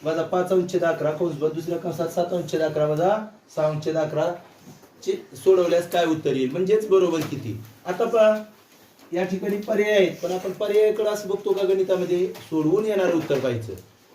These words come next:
मग आपण हा पहिला कंस बघा, काय दिलाय तो, डबल एकदा लिहितो मी, तीन अनुच्छेद अकरा अधिक चार अनुच्छेद अकरा वजा पाच अनुच्छेद अकरा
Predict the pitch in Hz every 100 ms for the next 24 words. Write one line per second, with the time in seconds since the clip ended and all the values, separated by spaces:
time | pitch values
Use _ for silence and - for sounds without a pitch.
0 | _ 151 185 190 196 240 - - _ -
1 | - - - 165 185 208 208 202 196 175
2 | 147 156 156 147 175 180 170 180 175 180
3 | 180 170 170 175 170 170 165 170 170 165
4 | - 185 180 175 170 170 - 170 170 -
5 | - _ _ _ 165 170 175 170 175 180
6 | - _ _ _ - 156 156 180 180 -
7 | - - 165 170 170 170 165 - 165 170
8 | 165 185 170 175 175 - _ _ _ 123
9 | 151 165 165 170 170 165 170 160 151 170
10 | 170 165 160 123